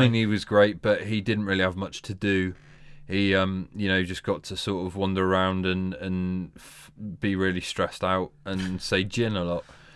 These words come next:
Speaker 1: Um, I thought he was an alcoholic by the end of it.
Speaker 2: <laughs> Um, who else did I really enjoy?
Speaker 1: Um, I thought Donnie Yen was fantastic.
Speaker 2: Yes,
Speaker 1: Absolutely
Speaker 2: agree, yeah.
Speaker 1: fantastic. And I, and I love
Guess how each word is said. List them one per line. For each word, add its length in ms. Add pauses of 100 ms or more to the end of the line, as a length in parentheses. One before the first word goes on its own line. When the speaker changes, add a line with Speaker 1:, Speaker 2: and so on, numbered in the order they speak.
(520)
Speaker 1:
Um, 400 (300)
I 60
thought 260
he 60
was 80
an 40
alcoholic 500
by 140
the 100
end 220
of 80
it. 380 (100)
Speaker 2:
<laughs> 40 (680)
Um, 420 (120)
who 140
else 180
did 140
I 80
really 260
enjoy? 340
Speaker 1:
Um, 300
I 160
thought 300
Donnie 280
Yen 300
was 160
fantastic. 720
Speaker 2:
Yes, 500
Speaker 1:
Absolutely 500
Speaker 2:
agree, 20
yeah. 80
Speaker 1:
fantastic. 720
And 180
I, 200
and 100
I 80
love 500